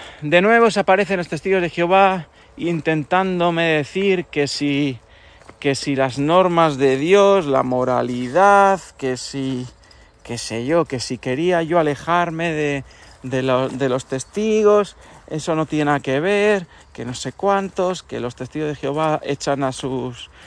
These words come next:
a, echan a las personas que no cumplen con sus elevadas normas y demás. Y ahora se me meten los testigos a mi canal que está directamente dedicado,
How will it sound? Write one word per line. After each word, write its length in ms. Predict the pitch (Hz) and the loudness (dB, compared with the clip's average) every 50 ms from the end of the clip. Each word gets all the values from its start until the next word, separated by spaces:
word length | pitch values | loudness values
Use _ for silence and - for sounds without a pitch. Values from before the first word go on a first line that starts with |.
| - - - | -20 -14 -8
a, 140 | - - - | -6 -4 -2
echan 320 | - 147 139 - 160 156 | -2 -2 -2 0 0 0
a 140 | 156 147 143 | 2 4 4
las 160 | 143 139 127 | 2 2 0
personas 640 | - - 147 135 127 - - 156 160 151 143 123 - | -2 -4 -4 -4 -2 -2 -4 -2 -2 -2 -4 -4 -6
que 160 | - 139 131 | -6 -6 -4
no 120 | 139 139 | -4 -4
cumplen 380 | 135 - 156 143 127 131 127 127 | -4 -4 -4 -4 -4 -4 -6 -4
con 160 | - 131 127 | -4 -4 -6
sus 360 | 120 - - 135 120 - - - - - - | -6 -6 -8 -8 -8 -8 -12 -18 -18 -20 -8
elevadas 720 | - - 143 139 143 143 143 156 165 175 170 151 135 - 151 | -2 0 0 2 2 2 4 4 4 4 2 2 0 -2 -2
normas 560 | 143 147 160 165 156 147 135 135 139 - - | 0 2 2 2 0 0 -2 -4 -4 -6 -8
y 60 | 135 | -8
demás. 520 | 120 123 123 151 160 135 147 165 - - - - - - - - - - - - - - | -6 -4 -2 -2 -2 -2 -2 -6 -10 -16 -20 -20 -20 -20 -20 -20 -20 -20 -20 -20 -16 -12
Y 140 | - 147 160 | -2 2 4
ahora 340 | 175 196 240 277 254 175 139 | 6 6 6 6 6 4 2
se 160 | - - 165 | 2 0 0
me 180 | 170 160 156 165 | 2 2 2 2
meten 440 | 202 247 240 - - 139 123 117 | 2 2 2 0 -2 -2 -2 -2
los 160 | 123 143 143 - | -2 -4 -4 -2
testigos 760 | - - - - - 262 240 196 208 254 277 269 - - - - - - - - - - - - - - - - - - - - - - - | -2 -2 -2 -2 -4 -2 0 2 2 0 0 -2 -6 -12 -16 -18 -20 -20 -20 -20 -20 -20 -20 -20 -20 -20 -20 -20 -20 -20 -20 -20 -20 -10 -2
a 180 | - 165 175 180 | 2 2 4 4
mi 240 | 202 233 285 294 - | 4 4 2 2 2
canal 540 | - 240 226 233 254 254 247 254 262 254 | 4 4 4 6 6 6 6 4 4 0
que 160 | - - 185 165 | -4 -2 -2 -2
está 340 | 147 - - 208 202 208 | -2 -2 0 0 2 2
directamente 1300 | 196 160 139 131 180 190 185 175 208 220 - - 220 202 202 208 220 226 226 202 156 - 185 202 240 214 - - - - - - - _ _ _ _ _ 139 | 0 -4 -8 -8 -6 -2 2 4 4 4 4 4 2 2 4 4 2 2 0 0 0 0 0 0 -2 -6 -10 -16 -20 -20 -20 -20 -20 _ _ _ _ _ 0
dedicado, 840 | 135 202 208 190 220 202 - - 196 190 196 175 156 170 202 220 | 2 2 4 4 0 -2 0 2 2 4 4 4 2 2 0 -4